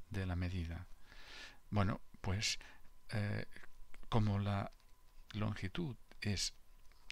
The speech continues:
la longitud de verdad que desconocemos es la aproximada más menos esa cota de error absoluto, podemos decir que X es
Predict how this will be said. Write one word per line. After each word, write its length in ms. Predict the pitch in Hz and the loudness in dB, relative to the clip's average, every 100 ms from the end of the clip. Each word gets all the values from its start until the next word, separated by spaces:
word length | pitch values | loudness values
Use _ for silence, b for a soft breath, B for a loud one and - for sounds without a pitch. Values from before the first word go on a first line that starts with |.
| - - - - - | -10 -12 -14 -14 -8
la 120 | 92 | -6
longitud 480 | 90 82 - 92 131 | -4 -2 -2 0 0
de 60 | 147 | 2
verdad 380 | 85 90 143 - | 0 2 2 2
que 140 | 85 | 0
desconocemos 840 | 80 - 82 80 - 143 107 - - | 2 2 2 0 2 2 0 -2 -2
es 220 | 104 - | -2 0
la 100 | 107 | 0
aproximada 760 | - 110 - 117 135 107 82 - B B B - | 2 0 2 2 2 0 -2 -6 B B B -2
más 360 | 101 120 - - | 2 4 2 0
menos 540 | 101 135 123 80 - - B B B B - | 2 4 4 0 -2 -6 B B B B -4
esa 360 | - 107 101 - - - | 0 2 0 -2 -14 -2
cota 340 | 120 - 90 | 0 2 0
de 80 | 95 | 0
error 200 | 92 95 | -2 -2
absoluto, 600 | 104 - 131 151 - - - b b b b b - - - - - - - - - - - - - - - - - - | 0 2 2 2 0 -2 -4 b b b b b -18 -20 -20 -20 -20 -20 -18 -16 -16 -16 -18 -20 -20 -18 -18 -14 -4 -2
podemos 360 | - 76 101 - | 0 0 0 0
decir 380 | 107 120 117 - - - | 0 0 -2 -4 -12 -6
que 200 | 98 - | -6 -4
X 400 | 95 - 113 113 | -4 -2 -2 0
es 280 | 110 - | 0 -2